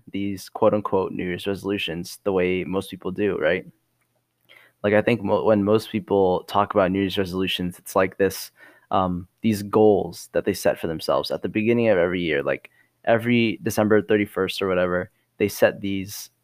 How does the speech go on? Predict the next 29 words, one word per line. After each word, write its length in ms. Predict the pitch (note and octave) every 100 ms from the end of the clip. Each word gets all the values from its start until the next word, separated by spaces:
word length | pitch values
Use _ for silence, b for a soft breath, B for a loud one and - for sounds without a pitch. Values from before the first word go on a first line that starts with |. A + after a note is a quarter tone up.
| A2
goals 500 | G#2 F#2 D#2+ - - -
for 60 |
the 80 | F#2+
new 100 | D#2
year, 400 | C#2 A1+ A#1+ - _ -
right? 280 | C2+ E2 - _ b b b _ _ _ _ _ _ _ _ _
And 320 | - A2+ G#2+ A2+ B B B -
I 60 |
feel 180 | - D3
like, 380 | D#3+ D3+ - _ _ _ _ _ _ _ _
personally, 460 | - C#3 B2 A2 G2+
I 120 | -
feel 180 | - C#3
like 260 | B2+ - - G#2
January 520 | G#2+ A2 A#2 A2+ G#2+
first, 580 | G#2 G#2 G2+ A#2 - - - _ -
I, 300 | G#2 F#2+ - _ _ A2
I 80 | A#2
just 180 | A2 - -
don't 200 | A#2+ A2
feel 240 | - A2+ G#2
like 340 | F#2+ F2+ - _ _ _ _ _
that 260 | F#2 G2+ F2+
date 260 | G#2+ A2 -
is 200 | G#2 F#2
just 180 | G2
a 100 | G#2+
reason 420 | F#2+ G2+ G2 G2+ F#2+
to, 300 | - F#2+